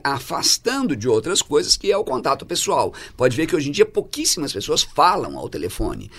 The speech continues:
A maior parte das pessoas troca mensagem de texto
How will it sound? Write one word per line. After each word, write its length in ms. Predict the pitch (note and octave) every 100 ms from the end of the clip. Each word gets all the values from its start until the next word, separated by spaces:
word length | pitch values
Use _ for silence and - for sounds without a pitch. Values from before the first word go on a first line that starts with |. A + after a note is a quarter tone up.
| -
A 80 | G#2+
maior 200 | B2 C#3
parte 180 | C3+ A#2+
das 120 | C3+
pessoas 440 | F#3 - D#3 A3
troca 300 | - B2 B2+
mensagem 440 | C3+ C#3 C3+ D#3 A3+
de 120 | D#4+
texto 560 | E3 F#3 G#3 - -